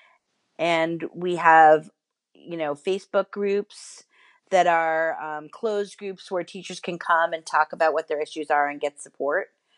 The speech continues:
Um, so just look those, you know, We Are Teachers Helpline is one of our Facebook groups. We're on Facebook, we're on Instagram. We have lots of cool Insta stories, and all of our giveaways are always on Instagram and Facebook.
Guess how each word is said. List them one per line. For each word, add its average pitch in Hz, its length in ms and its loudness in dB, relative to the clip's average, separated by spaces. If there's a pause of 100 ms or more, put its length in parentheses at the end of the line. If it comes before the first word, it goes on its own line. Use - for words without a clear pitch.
(300)
Um, 143 520 -2
so 151 160 -6
just 147 240 -12
look 147 200 -4
those, 147 280 -2
you 151 100 -8
know, 143 100 -4
We 156 180 0
Are 147 80 0
Teachers 147 400 -12
Helpline 160 800 -2
is 156 140 -10
one 151 160 -4
of 143 100 -6
our 147 120 0
Facebook 156 320 -8
groups. - 760 -8 (760)
We're 170 140 4
on 143 140 4
Facebook, 190 600 2
we're 160 120 2
on 143 240 -2
Instagram. 185 720 -4
We 160 60 -2
have 156 120 -4
lots 160 260 0
of 185 120 -18
cool 165 200 -6
Insta 175 320 -12
stories, 165 540 2
and 147 80 -2
all 165 240 4
of 190 80 -6
our 175 140 -2
giveaways 160 580 -4
are 147 100 -4
always 143 280 -6
on 143 140 -8
Instagram 143 800 -12 (520)
and 156 240 -10
Facebook. 135 680 0